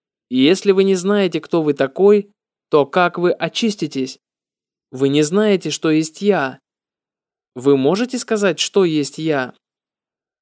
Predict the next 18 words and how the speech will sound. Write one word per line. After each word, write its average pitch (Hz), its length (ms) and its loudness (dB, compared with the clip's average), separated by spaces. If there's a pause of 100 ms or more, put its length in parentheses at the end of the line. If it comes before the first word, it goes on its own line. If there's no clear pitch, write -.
(880)
Хридаянанда 143 840 -4
Махараджа. 165 760 -8 (1600)
Он 143 280 0
говорит, 156 480 0 (320)
может 165 400 0
случиться 160 560 -4
так, 196 420 -4
что, - 220 -8
пытаясь 160 480 -4
понять 160 400 -6
себя, 170 500 -4
он 151 220 -10
потратит 175 580 -4
на 165 180 -4
это 165 140 -8
всю - 240 -8
свою 156 300 -6
жизнь, 156 440 -4